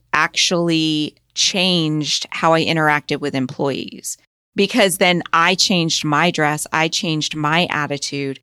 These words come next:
and then the interaction with employees and supervisors and managers actually changed too, because I was showing pride for the company that I worked for.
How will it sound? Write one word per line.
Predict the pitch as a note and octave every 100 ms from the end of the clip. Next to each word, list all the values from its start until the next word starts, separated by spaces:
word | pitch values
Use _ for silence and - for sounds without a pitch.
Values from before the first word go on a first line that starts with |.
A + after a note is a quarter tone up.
| -
and | F#3
then | F#3+ G3
the | G3
interaction | F#3 F3 D#3 E3 - D#3 D3
with | D3
employees | D3 - G#3 G3+ G3+ F#3+
and | D#3 C#3+
supervisors | - F#3+ F3+ F3 E3+ F3 D3+
and | D3 D3
managers | G#3+ G3+ D#3 D3 D3
actually | C3+ - - C#3+
changed | C3+ - C#3+ C#3+ - -
too, | D#4+ F#4+ F#3 C#3 C#3 _ -
because | F#3 - F#3 F3 E3 D#3+ - _ _
I | D#3 E3+ F3
was | D#3+
showing | - D3+ D3
pride | - C#3+ C#3 C#3+
for | -
the | D#3
company | - D#3+ C3 C3 C3
that | A#2+ G2
I | A#2
worked | A#2+ C#3+ E3 -
for. | - - - -